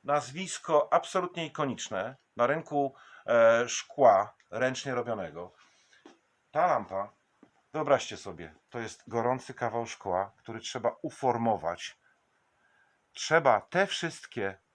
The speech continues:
ryflowania, one są wykonywane ręcznie i do tego jeszcze tu w środku jest dziurka. Jest pusta przestrzeń, przez którą prowadzi się kabel. Rzecz oczywiście, jak to designerskie rzeczy,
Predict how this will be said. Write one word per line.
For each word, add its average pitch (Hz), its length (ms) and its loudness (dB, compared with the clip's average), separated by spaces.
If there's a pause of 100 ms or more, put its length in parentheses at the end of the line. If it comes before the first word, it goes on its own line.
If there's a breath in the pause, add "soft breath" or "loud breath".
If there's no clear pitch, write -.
(840)
ryflowania, 110 840 0
one 135 120 -4
są 139 140 -4
wykonywane 127 640 0
ręcznie 107 520 -6 (500 loud breath)
i 117 80 -10
do 113 120 0
tego 202 280 2
jeszcze 90 400 -6
tu 131 120 -16
w - 60 -16
środku 113 360 -6
jest 113 200 -8
dziurka. - 600 -8 (760 loud breath)
Jest - 140 -6
pusta 170 280 0
przestrzeń, 156 420 2
przez 113 200 -6
którą 120 320 0 (640 loud breath)
prowadzi 117 380 2
się 120 120 -6
kabel. - 420 0 (1800 loud breath)
Rzecz 208 240 4
oczywiście, 165 680 0
jak 147 240 4
to 131 140 0
designerskie 127 880 0
rzeczy, 120 500 -4